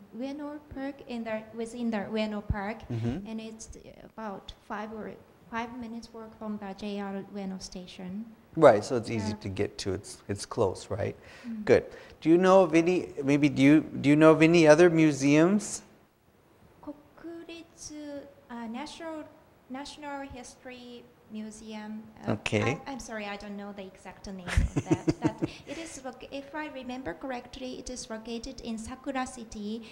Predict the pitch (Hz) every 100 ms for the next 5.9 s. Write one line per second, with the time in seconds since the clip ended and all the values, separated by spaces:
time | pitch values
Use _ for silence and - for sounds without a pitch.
0 | - 220 214 208 214 - 220 208 202 196
1 | 202 - _ _ _ _ _ - 208 202
2 | 196 - 233 226 226 247 220 - 254 226
3 | - - - - - 220 214 220 208 202
4 | 214 - - 277 - 302 349 311 285 277
5 | - 240 226 233 240 214 214 202